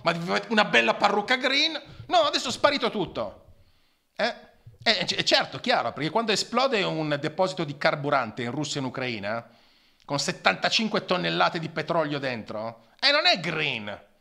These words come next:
Il carro armato Leopard due non è un Euro sei, eh? Ma neanche un Euro cinque. Io non so neanche se è un Euro zero, se per questo. Mm?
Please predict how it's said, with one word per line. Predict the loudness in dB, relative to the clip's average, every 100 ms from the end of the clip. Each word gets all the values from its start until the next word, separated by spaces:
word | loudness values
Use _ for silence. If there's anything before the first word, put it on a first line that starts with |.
| _ _ _ _ _ _
Il | -8 0
carro | 4 4 4
armato | 4 2 2 0
Leopard | 0 0 2 0 0
due | -2 -2 -2 -2 -2 -6 -14 _ _ _ _ _ _ _ _ _ _ _ _ _ _ _ _ _ _
non | 0 2 4
è | 4 4
un | 2 4
Euro | 4 2 0
sei, | 0 2 2 0 -6 -10 -16 -20 -6
eh? | 0 2 2 -4 -16 -18 -20 -20 -20 -20 -20 -20 -20 _ -4
Ma | 2
neanche | 4 4 2
un | 4
Euro | 4 2 0
cinque. | 2 0 0 -2 -2 -4 -6 -12 -20 -6
Io | 0
non | 0
so | 2
neanche | 0 2
se | 0
è | 2
un |
Euro | 4 4 2 -2
zero, | 0 2 4 2 0 -2 -4 -10 -16
se | -10
per | -6 -6
questo. | -2 -4 -4 -6 -8 -10 _ _ _ _ _ _ -6
Mm? | -4